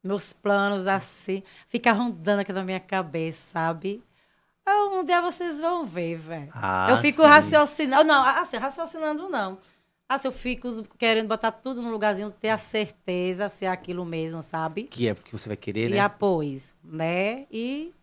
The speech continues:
Speaker 1: deixa a vida rolar.
Speaker 2: Porque você foi de falar muitos planos e não dá certo.
Speaker 1: Pois
Speaker 2: Você
Speaker 1: é.
Speaker 2: pensa assim ou não?
Speaker 1: É, porque a pessoa às vezes fala, fala, "Ô, mas eu sou mesmo, é melhor ficar calado que é melhor." <laughs> Não é porque às vezes a gente planeja tanto, planeja tanto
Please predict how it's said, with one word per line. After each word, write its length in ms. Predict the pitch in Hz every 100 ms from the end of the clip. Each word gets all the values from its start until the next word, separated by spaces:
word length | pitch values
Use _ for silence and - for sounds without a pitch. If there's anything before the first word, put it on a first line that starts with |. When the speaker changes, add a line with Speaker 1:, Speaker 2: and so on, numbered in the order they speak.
| _ _
Speaker 1:
deixa 280 | 190 190 -
a 20 |
vida 200 | 208 214 226
rolar. 440 | 262 285 277 269 - _ _
Speaker 2:
Porque 140 | -
você 160 | 135 151
foi 160 | - 139
de 60 |
falar 260 | - 139 135
muitos 240 | 131 135 -
planos 280 | 147 165
e 20 | 180
não 80 |
dá 140 | 165 151
certo. 400 | - 107 87 _ _ _
Speaker 1:
Pois 260 | 339 453 392
Speaker 2:
Você 180 | 165 190
Speaker 1:
é. 80 |
Speaker 2:
pensa 200 | 233 269
assim 240 | 170 - 208
ou 120 | 226
não? 340 | 196 165 113 - _ _ _ _ _ _ -
Speaker 1:
É, 140 | 262
porque 120 | 226 240
a 80 |
pessoa 280 | 226 - 233
às 80 | 226
vezes 260 | 214 233 -
fala, 300 | 226 214 208
fala, 680 | - - - 202 180 170 196
"Ô, 40 | 180
mas 100 | 170
eu 60 |
sou 160 | 175 226
mesmo, 200 | 196 196
é 20 |
melhor 420 | 214 240 254 262
ficar 220 | 254 247 240
calado 460 | 240 208 196 202
que 80 | -
é 60 | 214
melhor." 280 | 233 277 - - - -
<laughs> 680 | 220 - _ _ - - -
Não 100 | 466
é 20 |
porque 220 | 320 320
às 120 | 311 277
vezes 140 | 285
a 80 | 277
gente 200 | 262 277
planeja 580 | 277 262 254 240 294 453 -
tanto, 560 | 233 214 208 - 254 262
planeja 520 | 247 226 226 202 330
tanto 760 | - - 202 190 196 - 247